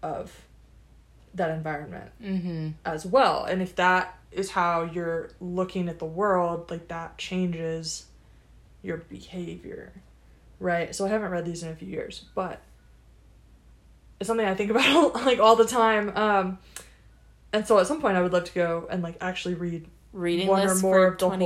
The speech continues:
Speaker 1: book.
Speaker 2: twenty twenty-two?
Speaker 1: Maybe, yeah. Maybe we
Speaker 2: Mm-hmm.
Speaker 1: could have a little book club, a little Anthropocene book
Speaker 2: Mm-hmm.
Speaker 1: club.
Speaker 2: <laughs>
Speaker 1: Um,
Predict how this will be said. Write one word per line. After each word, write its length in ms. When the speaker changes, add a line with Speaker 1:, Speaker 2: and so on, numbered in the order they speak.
Speaker 1:
book. 100
Speaker 2:
twenty 200
twenty-two? 600
Speaker 1:
Maybe, 480
yeah. 180
Maybe 160
we 80
Speaker 2:
Mm-hmm. 80
Speaker 1:
could 80
have 20
a 80
little 160
book 240
club, 280
a 40
little 260
Anthropocene 560
book 140
Speaker 2:
Mm-hmm. 320
Speaker 1:
club. 1000
Speaker 2:
<laughs> 0
Speaker 1:
Um, 480